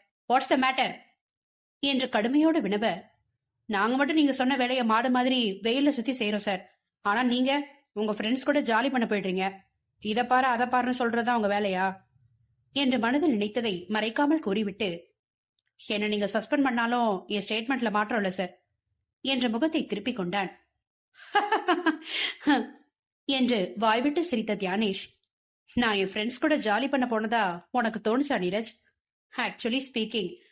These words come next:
நான் ஒரு பெரிய கேஸ்ல இப்ப இருக்கேன். இன்னும் என் சீனியருக்கே நான் இன்ஃபார்ம் பண்ணல. நீ மனசுல வச்சுக்காம கேட்டது தப்பு இல்ல, ஆனா உண்மையான நிலவரம் தெரியாம பேசக்கூடாது. ஏன்னா நாம தர்ற ரிப்போர்ட் வச்சுதான் கவர்மெண்ட் கூட முடிவுகள் எடுக்குது.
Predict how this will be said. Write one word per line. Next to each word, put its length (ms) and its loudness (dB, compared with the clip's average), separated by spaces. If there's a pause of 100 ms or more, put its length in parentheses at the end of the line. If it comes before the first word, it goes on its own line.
(180)
நான் 200 2
ஒரு 180 0
பெரிய 340 -2
கேஸ்ல 340 -4
இப்ப 180 -4
இருக்கேன். 300 -6 (420)
இன்னும் 220 0
என் 220 -2
சீனியருக்கே 460 0
நான் 180 0
இன்ஃபார்ம் 280 -2
பண்ணல. 220 -2 (480)
நீ 120 2
மனசுல 400 0
வச்சுக்காம 400 -2
கேட்டது 380 -4 (160)
தப்பு 260 -2
இல்ல, 140 -2 (440)
ஆனா 220 2
உண்மையான 460 2
நிலவரம் 360 2
தெரியாம 320 -2
பேசக்கூடாது. 540 -4 (500)
ஏன்னா 220 0
நாம 200 0
தர்ற 280 0
ரிப்போர்ட் 340 -2
வச்சுதான் 400 -2 (200)
கவர்மெண்ட் 420 0
கூட 140 2
முடிவுகள் 420 0
எடுக்குது. 280 -6